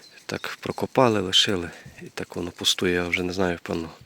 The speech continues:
ще років п'ятнадцять буде, певно. І треба його відновити.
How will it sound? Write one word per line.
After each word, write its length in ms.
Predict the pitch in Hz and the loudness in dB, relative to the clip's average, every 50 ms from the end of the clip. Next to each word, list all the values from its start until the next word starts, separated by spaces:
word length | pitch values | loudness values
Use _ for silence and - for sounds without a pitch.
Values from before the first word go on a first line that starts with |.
| - - - - - - - - - - - - - - - - - - - - - - _ - - - - - - - | -20 -20 -20 -20 -20 -18 -18 -18 -18 -18 -18 -18 -18 -18 -18 -18 -18 -20 -20 -20 -20 -20 _ -20 -18 -18 -16 -14 -10 -6
ще 300 | - - - - - 92 | -6 -2 2 2 2 2
років 320 | 92 95 - - - 95 | 2 0 2 0 -2 -2
п'ятнадцять 580 | - - 98 - - 95 90 - - - - - | 0 -2 0 2 2 2 2 2 0 -2 -4 -8
буде, 200 | - 87 - - | -10 -8 -8 -10
певно. 320 | - - - 92 90 85 - - - - - - - - - - - - - - - - - - - - - - - - - - - - - - - - _ _ - - - - - - - - - - - - - - - - - - - - _ _ _ - - - - - - - - - - - - - - _ _ - - - - - | -10 -10 -10 -12 -12 -12 -16 -18 -20 -20 -20 -20 -20 -20 -20 -20 -20 -20 -20 -20 -20 -20 -20 -20 -20 -20 -20 -20 -20 -20 -18 -14 -10 -10 -10 -10 -12 -16 _ _ -20 -16 -14 -12 -12 -12 -12 -12 -14 -14 -16 -16 -18 -18 -20 -20 -20 -20 -20 -20 _ _ _ -20 -20 -20 -20 -20 -20 -20 -20 -20 -20 -20 -20 -20 -20 _ _ -20 -20 -16 -12 -10
І 120 | - - | -10 -10
треба 380 | - - - 98 95 85 95 92 | -8 -8 -6 -6 -4 -2 -2 -2
його 200 | 87 87 92 87 | 0 0 -2 -2
відновити. 520 | 85 87 85 85 87 85 82 80 - - | -2 -2 -2 -2 -2 -2 -2 -4 -6 -8